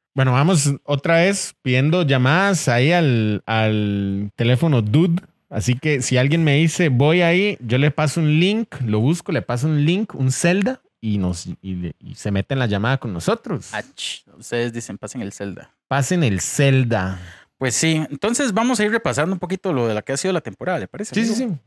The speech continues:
Speaker 1: sí. Vamos,
Speaker 2: <clears throat> Ok.
Speaker 1: vamos viendo cada episodio ahí para que no se haga larga la dinámica. Entonces yo espero que, que la gente vaya diciendo de una vez ahí, "Yo
Speaker 2: Sí.
Speaker 1: quiero hablar".
Speaker 2: Vamos a ver,
Speaker 1: Vamos
Speaker 2: este,
Speaker 1: viendo.
Speaker 2: nosotros comenzamos en Aquí lo que hicimos el verano pasado.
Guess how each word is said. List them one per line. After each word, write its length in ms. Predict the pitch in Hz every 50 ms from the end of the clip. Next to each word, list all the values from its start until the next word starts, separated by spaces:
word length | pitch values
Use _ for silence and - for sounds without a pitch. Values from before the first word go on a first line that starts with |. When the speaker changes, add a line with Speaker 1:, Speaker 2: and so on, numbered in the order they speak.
| -
Speaker 1:
sí. 120 | - 113 -
Vamos, 260 | 123 139 156 165 151
Speaker 2:
<clears throat> 0 |
Ok. 60 | 139 127
Speaker 1:
vamos 260 | 131 135 151 147 131
viendo 340 | 143 143 143 147 143 139 120
cada 180 | - 127 123 131
episodio 480 | - - 104 - - 131 143 151 131
ahí 280 | 110 107 127 135 147 - _ _ _ _ _ _ _ _ _ _ _ _ _ _ _ _ _ _ -
para 220 | - 120 120 117
que 200 | - - 120 117
no 180 | 113 117 123 127
se 180 | - - 151 147
haga 220 | 147 147 151 147
larga 320 | 143 143 147 151 156 156
la 100 | 147 147
dinámica. 420 | 147 147 147 147 156 185 190 - 190
Entonces 300 | 139 117 - 131 139 135
yo 60 | 139
espero 360 | 135 - - 143 139 160 147
que, 220 | _ - - 98 -
que 140 | - 107
la 80 | 92 90
gente 240 | 101 117 - 147 135
vaya 240 | 139 160 165 202 180
diciendo 460 | 143 123 - - 135 127 123 117 110
de 40 | 107
una 180 | 110 107 104 104
vez 140 | 104 - -
ahí, 160 | - 95 95
"Yo 80 | 92 98
Speaker 2:
Sí. 80 | 131 127
Speaker 1:
quiero 220 | 123 107 101 92
hablar". 200 | 87 80 71 - - _ -
Speaker 2:
Vamos 280 | 117 123 135 127 -
a 80 | 113 107
ver, 300 | 107 110 110 110 107 104 95 92 85 92
Speaker 1:
Vamos 180 | 107 110 110 107
Speaker 2:
este, 100 | 104 107
Speaker 1:
viendo. 320 | 104 95 90 87 98 - _ _ _ _ _ _ _ _ _ _ _ _ _ _
Speaker 2:
nosotros 380 | - 170 170 196 214 - 277 -
comenzamos 600 | - 247 226 175 151 - 185 196 226 240 226 -
en 200 | 202 170 151 - -
Aquí 340 | 135 139 - _ - 214 240
lo 120 | 247 240
que 120 | - 160
hicimos 320 | 139 - 180 208 214 - 220
el 60 | 202
verano 280 | 151 131 123 147 180 170
pasado. 500 | - - 98 - 147 143 123 104 87